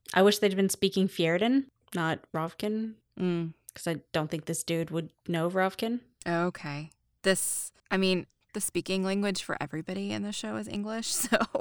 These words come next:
Speaker 1: Well, they do have people speak in Rovkin sometimes. Uh, sorry, in Fjordan.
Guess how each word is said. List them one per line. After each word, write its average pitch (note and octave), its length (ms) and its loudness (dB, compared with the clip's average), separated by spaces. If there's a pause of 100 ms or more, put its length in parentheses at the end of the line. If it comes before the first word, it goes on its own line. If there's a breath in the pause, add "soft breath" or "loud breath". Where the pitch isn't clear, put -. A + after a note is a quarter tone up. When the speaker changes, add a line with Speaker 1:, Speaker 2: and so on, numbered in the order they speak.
(140)
Speaker 1:
Well, D4 100 8
they F4+ 120 8
do G4 220 6
have E4+ 140 8
people C4 360 6
speak - 600 0
in G3+ 160 4
Rovkin F#3 580 2 (160)
sometimes. - 800 -2 (600 loud breath)
Uh, A#3 160 12
sorry, A3 260 12
in A3 180 10
Fjordan. F#3 540 6